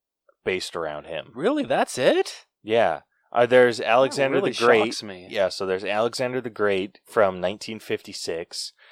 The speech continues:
Speaker 1: and then there's Alexander from two thousand and four. And that movie is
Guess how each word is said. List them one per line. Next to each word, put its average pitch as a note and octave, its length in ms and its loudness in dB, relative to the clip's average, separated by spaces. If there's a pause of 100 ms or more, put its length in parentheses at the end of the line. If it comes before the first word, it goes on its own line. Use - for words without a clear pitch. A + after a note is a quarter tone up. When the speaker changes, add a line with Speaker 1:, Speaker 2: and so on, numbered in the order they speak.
(240)
Speaker 1:
and G#2 180 -4
then G2+ 200 -2
there's F#2 540 0
Alexander F#2+ 1080 0 (320)
from F2+ 880 -2
two G#2 200 -10
thousand F2+ 400 2
and D#2+ 140 -14
four. - 580 -4
And F2 200 -16
that D#3+ 260 4
movie G#2+ 300 -2
is G#2 260 -6